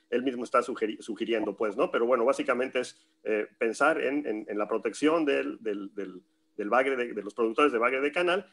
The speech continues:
y, eh, eh, reconoce, eh, Francisco, también el gran potencial que pudiera tener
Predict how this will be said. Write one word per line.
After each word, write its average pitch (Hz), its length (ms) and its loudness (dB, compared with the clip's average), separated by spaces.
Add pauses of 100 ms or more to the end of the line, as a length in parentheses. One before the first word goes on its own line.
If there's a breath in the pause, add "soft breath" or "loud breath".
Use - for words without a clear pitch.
(180 soft breath)
y, 202 200 -4
eh, - 100 -6
eh, 127 540 2
reconoce, 151 680 2 (140)
eh, 117 160 2
Francisco, 143 540 0
también 143 360 2
el 127 100 0
gran 143 180 2
potencial 143 500 0
que 123 120 -2
pudiera 135 460 2
tener 143 360 2